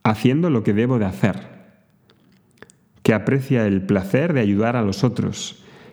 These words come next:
que aprecia el compartir si quiero, si quiero compartir, que aprecia el placer de la amistad,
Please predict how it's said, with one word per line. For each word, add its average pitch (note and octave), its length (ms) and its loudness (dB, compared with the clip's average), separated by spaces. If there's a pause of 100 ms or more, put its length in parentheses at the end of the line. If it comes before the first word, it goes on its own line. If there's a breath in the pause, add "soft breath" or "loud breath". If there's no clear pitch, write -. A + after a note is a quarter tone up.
(140 loud breath)
que A2 100 2
aprecia C3+ 560 0
el A2+ 140 -2
compartir G#2+ 720 0
si A#2 180 -4
quiero, C3 380 -2
si G#2 200 0
quiero A#2 240 0
compartir, G2 880 -2 (320 loud breath)
que - 120 0
aprecia C3+ 420 -2
el C3 120 -2
placer B2+ 380 -2
de C3 100 0
la G#2 140 0
amistad, F#2+ 480 0